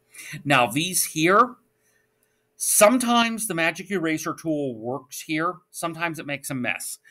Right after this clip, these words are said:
We're gonna try the magic eraser tool, but, okay,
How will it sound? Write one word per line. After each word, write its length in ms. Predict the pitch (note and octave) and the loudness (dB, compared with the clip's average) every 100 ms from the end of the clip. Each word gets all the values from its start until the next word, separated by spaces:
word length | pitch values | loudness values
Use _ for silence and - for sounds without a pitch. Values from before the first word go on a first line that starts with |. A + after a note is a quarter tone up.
| C#3 - | -18 -10
We're 140 | C#3+ | -6
gonna 160 | C3+ C3+ | -6 -6
try 320 | - D3 E3+ | -4 -2 -2
the 100 | F3+ | -4
magic 400 | D#3 C#3+ D3 - | -4 -6 -8 -12
eraser 380 | A#2+ B2 - D#3+ | -6 -6 -6 -10
tool, 380 | E3 F3+ G#3+ _ _ _ - - D#3 - | -6 -4 -6 _ _ _ -20 -20 -20 -4
but, 260 | C#3+ C3+ - _ _ - | 0 0 -4 _ _ -8
okay, 220 | D3 | -6